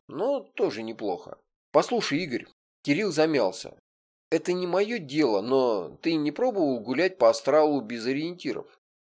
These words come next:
«Так просто, наугад». «Пробовал», решительно ответил я. «Плохо. Знает, наверное, о том, что меня предупредили».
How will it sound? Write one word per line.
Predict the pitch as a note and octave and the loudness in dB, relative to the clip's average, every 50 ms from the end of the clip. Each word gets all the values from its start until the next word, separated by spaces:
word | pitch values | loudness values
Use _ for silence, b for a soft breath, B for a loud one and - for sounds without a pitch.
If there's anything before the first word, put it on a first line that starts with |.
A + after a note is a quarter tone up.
| _ - | _ 0
«Так | - F3 C#3 - - | 2 2 2 2 0
просто, | A2+ G2+ F#2+ F2+ - - - F2+ - | -6 -4 -4 -6 -8 -14 -16 -16 -10
наугад». | G#2 B2 C#3 D#3+ F3 E3 D3 A#2+ - - - _ _ _ _ _ _ _ _ _ _ | -4 -2 0 0 0 2 2 0 0 0 -6 _ _ _ _ _ _ _ _ _ _
«Пробовал», | - - D#3 D#3 A#2+ A2 G2+ F2 D#2+ - - _ _ - | 2 4 4 6 6 4 2 -2 -4 -8 -12 _ _ -8
решительно | G#2+ A2+ C3 B2 - C3+ B2 G#2+ B2+ A2+ A2+ A2+ A2+ | -6 -4 -4 -4 -4 -4 -4 -4 -4 -2 0 0 0
ответил | A2 A2 A2 G#2+ - A2 G#2+ A2 | 0 0 -4 -6 -6 -4 -6 -6
я. | A2+ G#2+ F#2 - - - _ _ _ _ _ _ | -4 -4 -6 -6 -8 -14 _ _ _ _ _ _
«Плохо. | - D#3+ D#3+ C#3+ C3 - - D3+ - - - _ _ - | -2 2 4 4 4 4 2 0 0 0 -6 _ _ -16
Знает, | - A2 A2+ C#3 E3 E3 D3+ D3 D3 D3 | -12 -10 -6 -2 2 2 4 2 2 0
наверное, | E3+ F3 F#3 F3 D#3 C#3+ C3+ B2 A#2 | 0 0 2 2 2 2 2 0 0
о | A#2 | 0
том, | A#2 D#3 D#3 | 0 -2 -2
что | C#3 - - C3+ | -4 -6 -8 -8
меня | A#2 A2+ A2 G#2 G#2 G2 | -8 -6 -6 -4 -6 -6
предупредили». | - A2+ A2+ A2+ A2+ - C3+ C3+ C3+ B2+ A#2+ G2 D#2 - - | -6 -8 -10 -8 -8 -6 -6 -6 -6 -6 -8 -8 -8 -12 -20